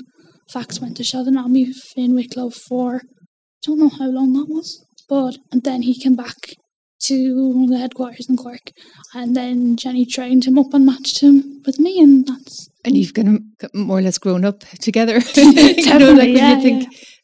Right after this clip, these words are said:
Speaker 2: that's, yeah. And that, is he a Labrador?
Speaker 1: Yeah, he's a Labrador.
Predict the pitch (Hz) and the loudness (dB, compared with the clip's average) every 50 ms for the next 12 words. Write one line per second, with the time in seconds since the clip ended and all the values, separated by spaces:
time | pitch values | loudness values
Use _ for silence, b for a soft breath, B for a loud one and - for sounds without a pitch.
0 | _ - 233 226 - - - 220 220 208 196 - _ _ _ _ _ 208 202 208 | _ -10 -10 -8 -8 -6 -4 -2 -2 -4 -4 -10 _ _ _ _ _ -10 -8 -8
1 | 214 - 208 202 214 196 190 190 185 190 202 202 196 190 190 190 190 - _ _ | -6 -6 -4 -2 0 0 0 0 -2 -4 -4 -4 -6 -6 -6 -8 -10 -12 _ _
2 | _ - 226 - - - - 285 254 247 247 240 240 233 - _ | _ -6 -6 -6 -4 -2 0 0 0 0 -2 -6 -8 -10 -14 _